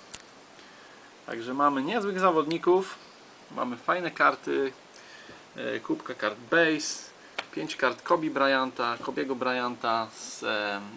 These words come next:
Kobe Anthology oczywiście. W każdym produkcie z, e, rocznika dwanaście trzynaście jedna paczka bonusowa Kobe Anthology.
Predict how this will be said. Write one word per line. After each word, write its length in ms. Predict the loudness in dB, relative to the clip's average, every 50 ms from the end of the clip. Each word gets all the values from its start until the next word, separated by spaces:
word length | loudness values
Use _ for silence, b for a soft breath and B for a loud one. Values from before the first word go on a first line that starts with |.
| -14 -6
Kobe 280 | -4 -4 -2 0 -2
Anthology 540 | -2 -2 0 2 2 2 2 2 0 -2 -6
oczywiście. 580 | -6 -6 -8 -10 -10 -10 -8 -6 -6 -4 -4 -6 -8 -6 -6 -6 -6 -6 -10 -20 -20 B B B B B B B B B B B B B -20 -12
W 40 | -2
każdym 320 | 0 2 2 2 0 -4
produkcie 480 | -6 -6 -6 -6 -6 -8 -8 -8 -8 -8
z, 160 | -8 -6 -4
e, 340 | -2 0 0 0 0 0 0
rocznika 460 | -2 -4 -4 -8 -10 -8 -6 -4 -4
dwanaście 440 | -2 0 0 2 2 0 0 -4 -6
trzynaście 400 | -6 -6 -4 -6 -6 -6 -4 -4
jedna 200 | -2 -2 -2 -4
paczka 380 | -4 -2 -4 -4 -2 -4 -4 -2
bonusowa 560 | 0 2 2 2 0 0 2 2 4 4 2
Kobe 360 | 2 0 0 0 0 0 -2
Anthology. 560 | -2 0 0 2 4 4 4 6 6 4 4